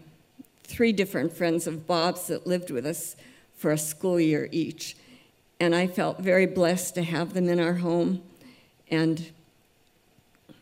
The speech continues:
I had enough energy back then to cook dinner for 'em all and <laughs> enjoy it.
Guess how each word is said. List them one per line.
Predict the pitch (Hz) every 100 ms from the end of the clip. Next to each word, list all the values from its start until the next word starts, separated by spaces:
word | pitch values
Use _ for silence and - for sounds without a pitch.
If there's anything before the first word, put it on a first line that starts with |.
| _ - _
I | 185
had | 165 165
enough | 170 165
energy | 180 180 175 180
back | 175 180 -
then | 180 185
to | 185
cook | - 180
dinner | - 190 190
for | 190 180 180
'em | 185
all | 180 185 196
and | 180 196 - 226 - 302
<laughs> | - -
enjoy | 170 165 180 226
it. | 180 - 185